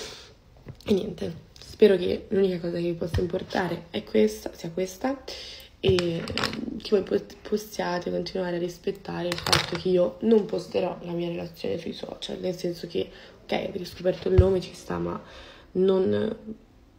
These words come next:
non lo posterò io sui social, non posterò i nostri momenti, eccetera, eccetera, eccetera, come ho fatto in passato, però nulla. Continuerò magari a postarvi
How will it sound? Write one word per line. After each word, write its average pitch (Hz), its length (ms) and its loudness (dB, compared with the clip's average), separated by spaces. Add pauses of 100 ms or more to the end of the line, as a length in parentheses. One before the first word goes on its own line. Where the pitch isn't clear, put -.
(300)
non 190 160 6
lo 180 80 6
posterò 170 380 -2
io 170 120 0
sui 170 180 -4
social, 175 380 -4
non 165 140 -2
posterò 165 320 -6
i 165 60 0
nostri 165 280 -4
momenti, 165 600 0
eccetera, 170 320 -8
eccetera, 165 300 -10
eccetera, 160 280 -10
come 185 240 2
ho 165 60 2
fatto 165 260 -8
in 165 60 -2
passato, 240 640 0 (580)
però 185 440 -2 (840)
nulla. 180 300 -2 (380)
Continuerò 185 380 4
magari 180 220 4
a 180 40 -2
postarvi 180 640 0